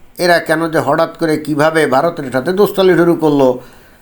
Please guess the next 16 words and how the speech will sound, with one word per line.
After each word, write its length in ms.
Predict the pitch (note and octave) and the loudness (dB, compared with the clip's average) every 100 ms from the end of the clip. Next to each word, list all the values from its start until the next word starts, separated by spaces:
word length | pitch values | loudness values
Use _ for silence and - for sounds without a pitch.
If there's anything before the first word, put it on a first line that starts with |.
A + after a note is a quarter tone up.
| _ | _
আহ, 300 | C#3 C#3+ D3+ | 2 2 2
এবং 180 | E3+ E3+ | 0 0
এটা 200 | D#3 D#3 | 0 -2
করে 560 | D#3+ E3+ F#3+ F#3 D3 D3+ | -2 0 2 2 2 0
এটা 260 | C#3+ D#3 D#3+ | -4 -2 -2
এখানে 360 | D3 D3+ E3+ | 0 -2 0
কিন্তু 460 | F3 F3 F3 D3 D#3 D#3 | 0 -2 -2 -2 -2 -2
পাকিস্তানকে 560 | C#3+ F3+ - E3+ E3 | -2 -2 -2 -2 -2
বিরাটভাবে, 1080 | C#3 B2+ D#3+ D#3+ E3+ E3+ D3 D#3+ D#3+ C3+ C3+ - - - - | -4 -2 0 2 4 2 2 2 2 0 -2 -10 -20 -20 -4
আহ, 280 | - D3 D3 | 2 4 4
মর্মাঘাত 880 | C3+ D#3+ F3+ F#3+ F#3 E3 F3+ G3+ G3+ - | 2 0 2 2 2 2 2 2 0 -2
করেছে। 300 | E3+ C#3 C3+ | 0 2 0
এবং 180 | D3+ E3 | 0 0
পাকিস্তান 420 | D3 C#3 E3 F#3 F3 | 0 -2 -2 0 0
প্রস্তুতি 400 | F3+ - F3+ F#3+ | 0 -2 0 2
এটা 160 | F#3 | 2